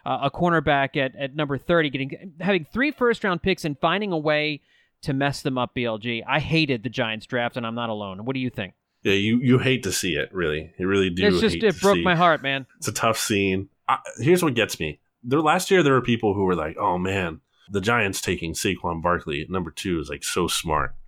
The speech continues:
Speaker 2: These quarterbacks aren't good. Like, Sam Darnold, no one, none of these quarterbacks are even good. They got the best player in the draft." Are, are, are those people still out there? Are you really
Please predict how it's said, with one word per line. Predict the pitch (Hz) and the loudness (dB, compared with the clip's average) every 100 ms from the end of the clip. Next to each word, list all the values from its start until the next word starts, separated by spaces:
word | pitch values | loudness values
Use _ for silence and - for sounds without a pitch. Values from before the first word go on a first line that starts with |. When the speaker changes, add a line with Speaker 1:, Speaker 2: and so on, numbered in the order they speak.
| - - _ | -20 -20 _
Speaker 2:
These | 110 | -4
quarterbacks | - 139 110 95 - | 2 4 4 2 0
aren't | 92 90 | -2 0
good. | 92 82 69 | 0 0 -2
Like, | 80 | -4
Sam | - 120 | 0 2
Darnold, | 107 110 90 90 - | 4 2 2 -2 -6
no | 104 117 | 0 4
one, | 120 113 | 4 2
none | 117 156 | 4 6
of | |
these | 165 127 | 6 6
quarterbacks | 139 110 104 104 | 2 2 0 0
are | |
even | 90 76 | -4 -2
good. | 104 90 | -2 -2
They | 170 | -2
got | 120 95 | -4 -4
the | |
best | 76 - 82 - | -8 -6 -6 -4
player | 107 95 87 | -2 0 0
in | |
the | 78 | -4
draft." | 69 87 87 73 - - | -6 -4 -2 -4 -8 -6
Are, | 113 | -4
are, | 123 135 139 | -2 -4 -2
are | |
those | 135 180 | 0 0
people | 208 214 | 0 -4
still | - 147 | 0 0
out | 110 | 2
there? | 170 185 190 _ _ - | 2 0 -2 _ _ -2
Are | 127 | 0
you | 156 151 | 2 2
really | 151 160 151 | 2 2 0